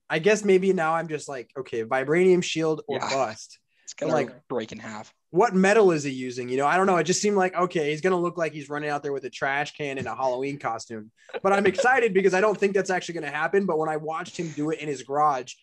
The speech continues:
Speaker 1: I thought, okay, budget Captain America, even though I was excited.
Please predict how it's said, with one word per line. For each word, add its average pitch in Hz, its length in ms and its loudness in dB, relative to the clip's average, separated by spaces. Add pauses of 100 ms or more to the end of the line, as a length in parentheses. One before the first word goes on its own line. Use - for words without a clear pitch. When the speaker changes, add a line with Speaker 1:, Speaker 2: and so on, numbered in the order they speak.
(240)
Speaker 1:
I 147 80 -4
thought, 151 240 0
okay, 151 220 -4
budget 139 520 -4
Captain 139 300 -4
America, 123 560 -8
even 170 240 -4
though 160 140 2
I 147 80 2
was 143 160 0
excited. 123 560 -6